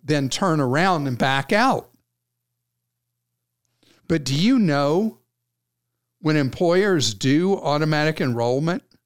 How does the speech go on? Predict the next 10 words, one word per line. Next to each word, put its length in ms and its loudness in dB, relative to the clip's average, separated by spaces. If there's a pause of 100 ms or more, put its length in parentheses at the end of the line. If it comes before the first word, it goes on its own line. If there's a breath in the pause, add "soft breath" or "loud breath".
(1120)
almost 580 0
a 60 2
hundred 320 0
percent 380 0
of 60 -2
people 640 -2 (920)
stay 360 0
in 140 2
the 80 0
plan? 520 -2